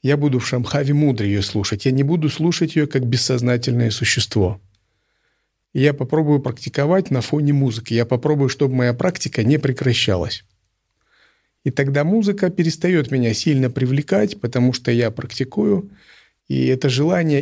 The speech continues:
иссякает. Оно мне, в общем-то, и не нужно, ум успокоился, а моё созерцание нарастает. И если вы не потеряли осознавание, то можно сказать,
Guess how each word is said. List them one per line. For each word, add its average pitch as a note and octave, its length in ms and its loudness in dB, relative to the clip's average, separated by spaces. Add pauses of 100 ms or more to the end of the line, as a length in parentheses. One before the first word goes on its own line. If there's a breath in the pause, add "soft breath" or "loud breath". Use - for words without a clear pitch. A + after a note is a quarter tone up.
(100)
иссякает. G#2 760 -2
Оно C#3 260 -2
мне, C#3+ 180 0
в C#3+ 80 0
общем-то, C3 380 -2
и A#2+ 100 2
не A#2 140 2
нужно, F3+ 360 0
ум C3+ 200 2
успокоился, G3 840 -2
а C#3 140 -4
моё C3+ 260 2
созерцание C3 720 0
нарастает. G#2+ 720 -2 (1400)
И B2+ 80 -2
если A2+ 520 0
вы D#3 140 0
не D#3+ 120 2
потеряли D3+ 520 0
осознавание, D3 760 0
то C#3+ 160 0
можно E3+ 340 2
сказать, D#3+ 580 0